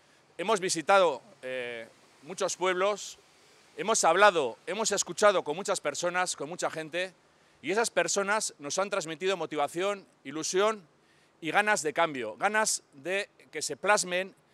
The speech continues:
esos cambios en un nuevo ciclo. Estamos muy satisfechos con la campaña, con esta campaña. Estamos con ganas, estamos motivados, estamos con, nos sentimos con fuerza y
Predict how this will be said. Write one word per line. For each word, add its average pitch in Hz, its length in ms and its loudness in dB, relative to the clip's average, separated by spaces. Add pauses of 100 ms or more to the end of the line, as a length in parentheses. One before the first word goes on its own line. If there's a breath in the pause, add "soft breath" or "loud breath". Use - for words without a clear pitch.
esos - 260 -4
cambios 180 520 0 (220 soft breath)
en 143 160 -10
un 175 60 -8
nuevo 151 180 0
ciclo. 113 480 -8 (1600 soft breath)
Estamos 202 340 0
muy 220 120 -2
satisfechos 165 840 -4 (160)
con 143 140 -6
la 143 80 -2
campaña, 170 500 0
con 151 180 -8
esta 139 420 -2
campaña. 160 600 -4 (840 soft breath)
Estamos 196 380 0
con 160 160 -2
ganas, 185 440 2
estamos 190 300 -2
motivados, 175 680 2 (180)
estamos 180 340 -4
con, 160 200 -4
nos 147 100 -10
sentimos 175 380 -6
con 147 160 -4
fuerza 175 420 0 (840 soft breath)
y 151 340 -4